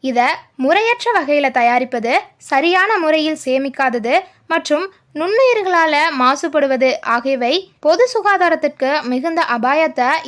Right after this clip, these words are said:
ஏற்படுத்துது அப்படின்னு சுகாதாரத்துறை வெளியிட்ட அறிக்கையில தெரிவிக்கப்பட்டிருக்கு. கடந்த ஆண்டு தெலுங்கானாவுல ஹைதராபாத்ல வசித்த ரேஷ்மா பேகம் என்ற முப்பத்தி மூணு வயதுடைய பெண் சாலையோர கடை ஒன்றுல மயோனிஸுடன் கூடிய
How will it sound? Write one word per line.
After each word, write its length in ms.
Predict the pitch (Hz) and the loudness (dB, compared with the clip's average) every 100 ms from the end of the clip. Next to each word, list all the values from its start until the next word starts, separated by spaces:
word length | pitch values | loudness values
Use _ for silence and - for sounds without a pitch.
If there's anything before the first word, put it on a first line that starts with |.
| 262 | -4
ஏற்படுத்துது 520 | 254 294 285 269 269 - 247 | -2 -4 -2 0 0 0 -2
அப்படின்னு 380 | 247 240 233 349 - - | -4 -4 -2 -4 -6 -6
சுகாதாரத்துறை 720 | 381 453 494 466 359 277 262 277 | 0 2 4 4 2 0 0 0
வெளியிட்ட 460 | 247 277 269 254 240 | -2 -2 -4 -2 -2
அறிக்கையில 480 | 240 247 302 262 240 262 | -2 0 -2 0 -2 -2
தெரிவிக்கப்பட்டிருக்கு. 760 | 240 226 214 240 226 240 247 233 - _ - | -4 -6 -8 -10 -8 -6 -4 -4 -6 _ -4
கடந்த 300 | 247 254 294 | 0 2 2
ஆண்டு 280 | 302 254 320 - - | 2 2 0 0 -2
தெலுங்கானாவுல 600 | 247 254 294 294 269 247 403 - _ | -2 0 2 0 0 0 -2 -6 _
ஹைதராபாத்ல 600 | 277 330 453 480 427 359 330 | -2 0 2 2 0 0 0
வசித்த 300 | 294 294 254 254 302 262 | 0 -4 -2 0 0 -2
ரேஷ்மா 320 | 254 262 269 240 | -2 -2 -2 0
பேகம் 320 | 262 285 277 | 0 -2 -4
என்ற 240 | 254 233 233 311 - _ | -4 -2 0 -2 -4 _
முப்பத்தி 340 | 294 302 440 480 | -8 -6 0 0
மூணு 200 | 427 359 | 0 0
வயதுடைய 440 | 285 285 302 277 240 | 0 0 -2 -2 -4
பெண் 180 | 240 277 - _ | -6 -6 -10 _
சாலையோர 440 | 254 240 277 285 330 | -2 2 4 2 2
கடை 260 | 339 262 269 | 0 0 0
ஒன்றுல 340 | 262 254 247 262 381 - 262 | 0 -2 -2 0 -2 -4 -2
மயோனிஸுடன் 680 | 254 320 415 392 359 349 330 | 2 2 0 -2 -2 -2 -2
கூடிய 380 | 285 262 262 | -2 0 0